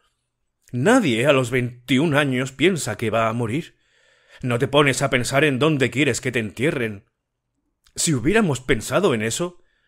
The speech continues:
lo más lógico hubiera sido suponer que nos enterrarían juntos, aunque no falleciéramos al mismo tiempo.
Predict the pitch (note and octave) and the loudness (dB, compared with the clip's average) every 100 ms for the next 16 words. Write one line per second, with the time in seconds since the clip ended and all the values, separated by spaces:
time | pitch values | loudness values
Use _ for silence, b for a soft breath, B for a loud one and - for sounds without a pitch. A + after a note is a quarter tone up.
0 | _ _ C3+ A#2 B2+ B2+ B2+ C#3 D3 F3+ | _ _ -4 0 2 2 2 0 0 0
1 | D3+ A#2 B2+ A#2+ C#3+ C3 B2+ C#3+ C3 C3+ | 0 2 0 0 -2 -2 0 2 4 4
2 | C3+ - B2 C3+ B2 B2+ A2+ C3 A#2+ C#3+ | 2 0 -2 -2 -2 0 2 2 0 0
3 | F3 C3+ B2+ C#3 - _ _ E3 F3 D3+ | 0 0 -2 -4 -10 _ _ 0 0 2
4 | D3 F3+ G#3 E3+ - F3 B2 A2+ B2 A2 | 0 0 2 2 2 2 2 -2 -4 -4
5 | A#2+ A2+ A2 A2 F3+ D3+ G2+ - | -4 -6 -6 -4 -4 -4 -8 -12